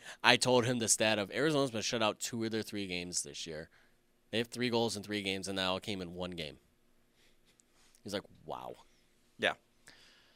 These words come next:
Speaker 1: And then, you wanna hear, wanna hear another funny stat? Sabres are three and two.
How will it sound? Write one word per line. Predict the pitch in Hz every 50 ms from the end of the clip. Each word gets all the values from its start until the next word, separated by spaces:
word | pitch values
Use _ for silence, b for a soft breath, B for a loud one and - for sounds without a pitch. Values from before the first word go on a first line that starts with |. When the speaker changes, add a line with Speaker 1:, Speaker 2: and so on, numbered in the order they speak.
| b -
Speaker 1:
And | 151 156 160
then, | 156 151 151 147 143 131
you | 143
wanna | 160 175 180
hear, | 180 185 175 165 127
wanna | 131 143 143
hear | 147 160
another | 139 120 117 123 127
funny | - 147 135 139
stat? | 131 - - 151 147 - _ _ _ _ _ _ _ _ _ _ _ _ _ _ _ _ _ _ _ _ _ _ _ _ _ _
Sabres | - - 135 143 160 180 160
are | 160 139
three | - 123 123 117
and | 110 101
two. | - - 90 67 -